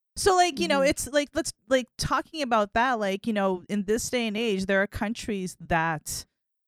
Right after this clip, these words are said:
Speaker 1: will support parents in the beginning of their parenthood, which can be very challenging,
Speaker 2: Mm-hmm.
Speaker 1: as opposed to America has a culture where we just don't support each other. It's all for themselves, like the wild, wild west.
Speaker 2: Yeah.
Speaker 1: You know? So it's very frustrating, and I think that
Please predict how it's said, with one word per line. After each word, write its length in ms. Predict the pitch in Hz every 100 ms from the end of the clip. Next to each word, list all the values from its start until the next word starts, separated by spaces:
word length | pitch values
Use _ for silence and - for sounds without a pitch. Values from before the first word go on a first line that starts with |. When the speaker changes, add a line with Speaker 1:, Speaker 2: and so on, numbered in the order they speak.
| _ _ _ _
Speaker 1:
will 440 | 190 202 185 190
support 760 | 190 - - 220 - - 359 -
parents 640 | - 180 165 160 170 - -
in 140 | 202
the 80 | 190
beginning 460 | 180 170 175 180 175
of 100 | 165
their 160 | 160
parenthood, 520 | 160 214 226 277 190 -
which 160 | 214
can 180 | - 302
be 100 | 285
very 300 | 240 233 226
challenging, 680 | - - 160 180 220 330 381 _
Speaker 2:
Mm-hmm. 360 | 202 190 196 208
Speaker 1:
as 160 | 254 302
opposed 360 | - 269 262
to 100 | 302
America 520 | 247 226 254 - 214
has 180 | 208 208
a 60 | 208
culture 420 | - 214 - 220
where 380 | 202 185 180 180 -
we 360 | 190 175 185 196
just 600 | 180 196 185 - - - _ _ _ _ -
don't 200 | 180 208
support 340 | 202 - 190
each 180 | 185 -
other. 180 | 165 165
It's 120 | -
all 140 | - 165
for 140 | -
themselves, 560 | 175 170 165 160 156 165
like 180 | 160 -
the 100 | 170
wild, 300 | 143 151 160
wild 260 | 151 -
west. 500 | 160 151 - - - -
Speaker 2:
Yeah. 360 | 196 190 185 190
Speaker 1:
You 120 | 185
know? 240 | 160 156 185
So 180 | -
it's 120 | 220 -
very 260 | 269 339
frustrating, 760 | 392 262 247 - 208 175 170 170
and 100 | 175
I 80 |
think 300 | 190 196 226
that 280 | 220 208 -